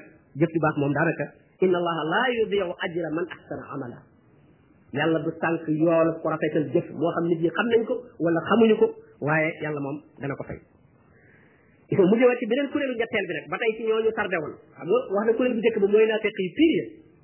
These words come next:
Wax na kuréelu ñaareel bi mooy ñi nga xam ne dañoo ñëw. Am na ci ñoo xam ne nag, ba tey saaba yi ñoo xam ne bu Yonent bi alayhi salaatu wa salaam ñëwee, ñoom dañoo tiit ba ñëw ñi dañoo dem tëju ci seen biir kër. Ñett lañ. Moom la ne,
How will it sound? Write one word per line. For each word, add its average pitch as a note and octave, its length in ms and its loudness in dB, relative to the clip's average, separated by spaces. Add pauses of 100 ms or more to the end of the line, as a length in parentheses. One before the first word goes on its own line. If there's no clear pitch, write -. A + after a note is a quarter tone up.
(480)
Wax F3 160 -2
na A#3 80 4
kuréelu B3 320 0
ñaareel A3+ 360 0
bi G#3+ 60 -2
mooy A3 340 0
ñi A3+ 120 -2
nga B3 80 -4
xam A#3+ 180 -6
ne A#3+ 140 0
dañoo A#3 200 4
ñëw. G#3 200 6 (640)
Am A#3 120 0
na B3+ 100 4
ci B3+ 80 -6
ñoo A#3+ 120 2
xam A3+ 160 -4
ne G#3 60 2
nag, A#3 120 -4 (220)
ba F#3 80 -2
tey G#3+ 160 -4
saaba G3 260 -4
yi F#3+ 60 -2
ñoo F#3+ 160 0
xam F3+ 80 -8
ne F3+ 80 0
bu F3 80 -4
Yonent G#3+ 160 0
bi G3+ 80 -2
alayhi F#3+ 160 0
salaatu F3 160 -2
wa - 80 -4
salaam F3 160 2
ñëwee, E3 180 4 (220)
ñoom G#3+ 160 6
dañoo A3 240 2
tiit B3 200 0
ba G#3+ 80 0
ñëw A#3 180 0
ñi G#3 100 2
dañoo A#3 160 0
dem A3+ 140 -2
tëju A3+ 180 -4
ci F#3+ 80 -8
seen A3+ 160 -4
biir G3 180 2
kër. - 140 0 (840)
Ñett D3 200 6
lañ. G3+ 200 4 (1800)
Moom F3 180 6
la G3+ 80 6
ne, A3+ 80 4